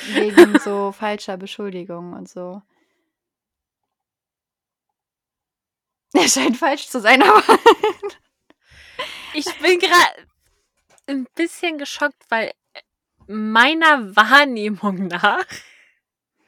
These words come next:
Speaker 2: war Alex ja im Gegensatz zu Bibi und Tina nicht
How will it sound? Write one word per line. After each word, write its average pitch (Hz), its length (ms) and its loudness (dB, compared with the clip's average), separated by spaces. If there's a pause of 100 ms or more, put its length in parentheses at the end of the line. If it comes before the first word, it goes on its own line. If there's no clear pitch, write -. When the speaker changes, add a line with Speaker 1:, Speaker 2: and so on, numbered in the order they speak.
(480)
Speaker 2:
war 208 220 0
Alex 240 580 -4
ja 220 240 -4
im 196 240 -12
Gegensatz 202 460 -12
zu 202 160 -14
Bibi 202 340 -14
und 202 100 -16
Tina 202 300 -16
nicht - 440 -16